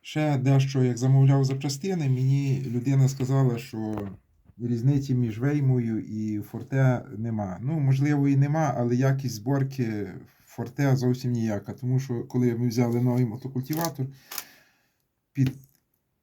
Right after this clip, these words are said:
клапаною кришкою зразу розлізлася прокладка, і куча болтів відпустилася, прийшлося купляти фіксатор різьби і садити все на фіксатор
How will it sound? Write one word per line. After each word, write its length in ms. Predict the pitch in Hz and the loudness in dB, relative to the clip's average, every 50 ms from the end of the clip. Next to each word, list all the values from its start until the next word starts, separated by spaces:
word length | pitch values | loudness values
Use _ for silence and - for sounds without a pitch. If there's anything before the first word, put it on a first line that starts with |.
| _ _ _ _ _ | _ _ _ _ _
клапаною 580 | - 147 143 139 135 135 127 131 131 131 127 131 | -2 0 0 2 2 4 4 4 6 4 4 4
кришкою 480 | 131 131 127 120 - - 123 123 123 | 2 2 2 2 0 0 0 0 2
зразу 420 | 113 123 123 123 113 104 101 117 110 | 2 2 2 0 0 0 -4 -4 -4
розлізлася 680 | 120 117 110 120 127 131 131 113 113 123 131 - 131 | -4 -4 -4 0 2 2 2 2 2 -2 -4 -4 -6
прокладка, 680 | - - 135 135 165 165 170 170 - - - 139 127 135 - | -6 -6 -6 -4 -2 -2 -2 -2 -4 -6 -4 -2 -2 -2 0
і 240 | 131 131 131 131 131 | 2 2 2 2 2
куча 300 | 135 143 135 139 - 127 | 0 -2 -4 -2 -2 -2
болтів 460 | 107 123 127 123 - - 139 127 107 | 0 0 -2 -2 0 0 0 2 2
відпустилася, 760 | 113 117 - - 127 - - - 165 160 151 143 131 131 123 | 0 -4 -6 -8 -12 -10 -6 -4 -2 0 0 0 0 -2 -2
прийшлося 600 | 135 - 117 - - 135 131 127 127 - 120 117 | -4 -6 -10 -8 -2 0 0 0 0 -2 -6 -8
купляти 480 | - - - - - 123 117 117 - | -8 -12 -12 -8 -6 -6 -4 -6 -8
фіксатор 480 | - - 127 - - 131 120 - - 127 | -10 -8 -8 -2 -2 -2 0 0 -2 0
різьби 340 | 131 131 127 123 156 170 175 | 0 0 0 0 -2 -6 -4
і 280 | - 127 131 131 127 | -2 0 0 0 0
садити 400 | 131 - 135 120 127 135 127 135 | 0 -2 -2 0 0 0 0 0
все 180 | 123 - - 127 | -2 -4 -4 -4
на 100 | 120 120 | -6 -6
фіксатор 560 | - - - - 131 123 120 - 117 104 104 | -8 -12 -8 -4 -4 -4 -2 -4 -8 -10 -10